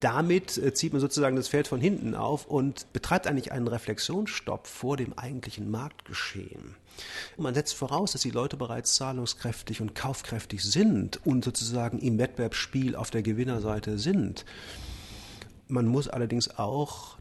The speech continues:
den Druck, den Wettbewerbsdruck dabei mit beachten. Und dann können wir Fragen stellen wie die, lohnt sich denn der Stress noch, um die Güterfülle durch den Markt zu genießen? Lohnt sich das noch? Und wir können dann Fragen stellen wie die,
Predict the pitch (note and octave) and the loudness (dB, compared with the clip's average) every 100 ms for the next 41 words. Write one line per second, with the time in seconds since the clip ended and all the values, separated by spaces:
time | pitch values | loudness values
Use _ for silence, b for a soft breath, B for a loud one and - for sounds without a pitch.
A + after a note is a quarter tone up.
0 | - A#2+ A#2+ C#3 F3+ - - - A2 C3+ | -4 -2 0 0 0 0 0 0 0 0
1 | G2+ G2+ - - G#2+ - - A2 A#2 A#2+ | -2 0 -2 -2 -4 -4 -4 -2 0 0
2 | D3 - - - - G2+ D2 G#2 - - | -2 -4 -10 -10 -2 0 0 -2 -6 -6
3 | D#3 E3 C3 B2+ - C3+ B2+ - A#2+ B2 | -2 0 0 -2 0 0 0 0 2 2
4 | B2 - B2 B2 A#2 A#2 G#2 G#2+ G#2 C#3 | 0 -2 0 0 2 0 -2 -6 -2 0
5 | F3 B B B - G#2+ F3 G3+ - F2+ | -2 B B B -2 0 2 2 0 -2
6 | - F2+ G2 F#2+ F2+ - - G#2+ - - | -2 0 2 0 0 -2 0 0 2 0
7 | G2+ G#2 G2+ - - G#2 G2 F#2+ - C#3+ | 0 -2 -4 -8 -6 -4 -4 -2 4 6
8 | C3 A2 - A2 G2+ G2 G2+ - G2 G2 | 4 0 2 6 6 4 0 0 0 2
9 | F#2+ F2+ - - - - - G#2 F#2+ G#2+ | 2 0 -4 -10 -8 -4 -2 0 2 2
10 | G#2 F2+ - F#2 F#2 A2+ C3 C3 C#3+ D3+ | 2 2 0 0 -4 -4 -6 -6 -4 -2
11 | F3+ - B B B B B - - E3 | -4 -6 B B B B B -6 2 4
12 | G#3 E3 - E3 D#3 C#3+ - C#3 C#3 C3 | 4 2 0 2 2 0 0 0 0 0
13 | C3 C3 B2 A#2 A#2 B2+ | 2 2 2 0 0 0